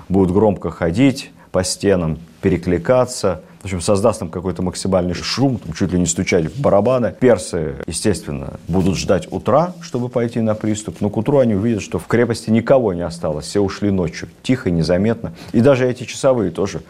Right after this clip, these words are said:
в последнюю секунду каким-то образом улизнули. Будет история про то, как Котляревский, спасая свои пушки, его солдаты, сверхармии, четыреста пятьдесят три человека, будет с собой аж две пушки, пытаясь вытащить эти пушки, которые очень нужны. Это вообще самое ценное, что тогда есть. Их нужно будет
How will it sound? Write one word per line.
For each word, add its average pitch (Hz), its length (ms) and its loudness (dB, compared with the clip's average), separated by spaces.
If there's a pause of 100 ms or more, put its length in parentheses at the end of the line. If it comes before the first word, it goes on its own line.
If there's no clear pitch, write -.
(160)
в - 20 -20
последнюю 98 400 2
секунду 117 380 0
каким-то 92 340 0
образом 87 380 -2
улизнули. 87 460 0 (120)
Будет 147 240 4
история 131 380 0
про 123 180 2
то, 160 160 0
как 90 260 -4
Котляревский, 110 680 0
спасая 104 480 2
свои 101 260 0
пушки, 104 400 -2
его 92 160 2
солдаты, 101 560 0
сверхармии, 95 680 0
четыреста 78 420 -8
пятьдесят 80 340 -4
три 82 160 -2
человека, 98 360 0
будет 82 220 0
с - 40 -8
собой 87 280 0
аж 85 180 0
две 85 220 0
пушки, 113 360 -4 (180)
пытаясь 110 380 2
вытащить 98 420 -4
эти 90 160 -4
пушки, 87 360 -4
которые 85 320 0
очень - 160 -2
нужны. 85 420 2
Это 67 100 0
вообще 104 200 0
самое 82 340 2
ценное, 131 320 -4
что - 180 -14
тогда 82 320 0
есть. 107 340 -4
Их 90 120 -4
нужно 104 240 2
будет 98 220 2